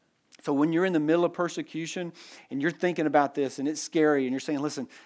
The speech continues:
how do I do this? How do I speak truth? How do I talk about God's word?" Just tell them about you,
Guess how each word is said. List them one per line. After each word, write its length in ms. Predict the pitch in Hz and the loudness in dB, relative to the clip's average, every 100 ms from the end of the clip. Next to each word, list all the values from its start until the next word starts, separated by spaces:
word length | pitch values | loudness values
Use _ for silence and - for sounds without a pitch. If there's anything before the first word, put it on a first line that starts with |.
| _ | _
how 140 | - | -14
do 60 | 170 | -10
I 40 | |
do 180 | 160 160 | -8 -6
this? 220 | 156 131 | -4 -6
How 100 | - | -6
do 60 | 156 | -6
I 80 | 170 | -6
speak 320 | - 170 147 | -6 -12 -12
truth? 460 | - 165 135 101 - _ - _ - | -10 -6 -6 -8 -18 _ -20 _ -16
How 140 | 143 | -8
do 60 | 175 | -8
I 40 | |
talk 280 | 170 160 160 | -6 -10 -10
about 260 | 151 139 123 | -6 -6 -6
God's 240 | 147 139 | -10 -10
word?" 140 | 175 | -12
Just 120 | 208 - | -12 -10
tell 140 | 220 | -10
them 140 | 208 | -8
about 260 | 196 196 190 - _ | -2 -2 -4 -12 _
you, 320 | 160 190 202 | -8 -6 -6